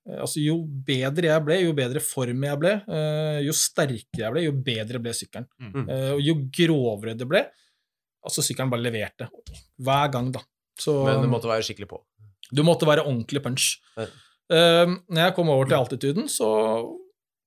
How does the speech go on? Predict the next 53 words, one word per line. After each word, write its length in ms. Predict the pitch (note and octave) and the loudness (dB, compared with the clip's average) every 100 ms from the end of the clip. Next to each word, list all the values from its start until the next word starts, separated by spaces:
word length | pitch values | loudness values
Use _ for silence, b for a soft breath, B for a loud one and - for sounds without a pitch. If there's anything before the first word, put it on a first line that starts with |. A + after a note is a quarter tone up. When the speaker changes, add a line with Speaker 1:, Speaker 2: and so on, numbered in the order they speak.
| _ | _
Speaker 1:
følte 400 | - G#3+ C3 - | 0 2 2 0
jeg 160 | B2+ B2 | -2 2
jo 60 | C#3+ | 2
at 200 | C#3+ D#3+ | 2 0
jeg 80 | C#3+ | 0
hadde 120 | D3 D3+ | 0 -2
syklet, 320 | C#3 - B2 B2+ C3+ | -4 -4 -2 0 0
altså, 140 | C3+ E3 | 0 -2
et, 460 | E3+ F#3 F#3+ F3 - | -2 -4 -2 -4 -8
et 120 | - - | -4 2
halvt 240 | D#3 D#3+ | 2 2
run 140 | C3+ C#3 | -2 -2
i 40 | C3 | -2
Aron, 180 | C#3 | -2
så 80 | D#3+ | -2
følte 160 | F3 B2 | -2 -4
jeg 60 | A2+ | -4
meg 140 | B2+ | -2
hjemme. 160 | A2+ C3+ _ _ _ | -4 -6 _ _ _
Speaker 3:
Ja. 80 | A#2+ - | -10 -4
Speaker 1:
Eh, 220 | C#3 C#3 | 2 2
den 220 | C#3 D3+ D#3 C#3 | 4 2 2 2
var 160 | C3 C3+ | 2 0
så 80 | |
allsidig 840 | C#3 C#3 - - - C#3+ A2+ G#2+ B2+ | -2 -2 2 2 2 0 -2 -4 -2
å 40 | C3+ | -2
sykle 240 | C3+ - | -4 -8
på. 140 | - G#3 b b b _ - | -2 -2 b b b _ -2
Eh, 140 | C3+ | 0
den 160 | C3 C3+ | 2 0
var 140 | C#3+ C3 | 0 -2
enkel. 460 | A2+ - - G#3 - | -4 -6 -2 -2 -2
Eh, 140 | D#3+ C#3+ | -2 2
jeg 160 | D3 | 2
følte 380 | D3 C3+ G#2 A#2 | 2 0 0 -8
at 80 | A2+ | -4
jeg 80 | B2 | -4
var 140 | B2 | -4
på 40 | D3 | -4
en 60 | |
måte 300 | C3 - B2+ C3 _ _ _ _ _ - | -6 -4 -4 -6 _ _ _ _ _ -2
litt 220 | C#3+ - | -2 0
tilbake 460 | - C#3 B2+ - C#3 | -2 2 2 2 -2
til 80 | C#3+ | 2
der 160 | C3+ C3+ | 2 2
jeg 100 | C3+ | 2
følte 200 | B2+ - | -2 -2
meg 80 | C#3 | -2
hjemme, 220 | B2+ A#2+ F3+ | 0 2 2
da. 80 | F#3 - | 2 -2
Eh, 140 | D#3 C#3+ | -4 -2
fordi 240 | D3+ C#3 C#3 C#3 C3+ | -2 0 2 2 2
jeg 300 | B2+ C#3+ | 2 2